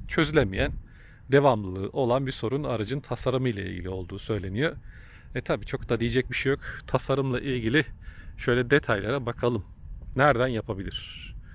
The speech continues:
Bir kere şu kapı tasarımının şöyle olması eski nesil araçlarda oluyordu. Rüzgar sesine etken olabilir. Şurada böyle garip bir tasarım var.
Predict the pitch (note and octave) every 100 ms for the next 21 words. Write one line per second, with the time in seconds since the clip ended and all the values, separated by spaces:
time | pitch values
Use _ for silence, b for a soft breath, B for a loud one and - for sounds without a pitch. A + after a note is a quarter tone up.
0 | B B B - F#3+ C3+ C#3+ E3 D#3 -
1 | - - A#2+ - G#2+ A2 C3+ - C3+ B2+
2 | B2 A2+ F#2+ - D3 - - - - A2+
3 | - C3 G#2+ - A2 G#2 G#2 - G#2+ A#2
4 | G2+ F2+ G#2 D#3+ - B B B B A#2
5 | A#2+ C3+ C3 - G#2+ A#2 B2+ A#2+ - B2+
6 | A#2+ G#2+ A2 A2+ - - A3+ F3 D3 D3
7 | C#3+ C#3 D3+ - C#3+ B2 - C3 A#2 F2+
8 | - -